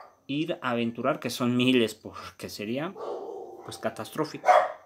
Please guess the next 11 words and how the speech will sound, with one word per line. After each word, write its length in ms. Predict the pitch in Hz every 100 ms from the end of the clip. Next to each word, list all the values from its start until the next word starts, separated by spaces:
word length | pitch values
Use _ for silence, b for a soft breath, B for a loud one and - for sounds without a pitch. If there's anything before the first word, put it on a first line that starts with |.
| -
y 80 |
tendrían 400 | 107 110 113 120
que 80 | 123
hacer 180 | 113 120
el 140 | 117
trabajo 380 | 117 110 117 123
todavía 320 | 113 113 113
más 460 | 113 113 131 165 147
acelerado 600 | 127 - 107 110 127 175 - - B B B B B
y 120 | 113
hacerlo 480 | 110 135 131 156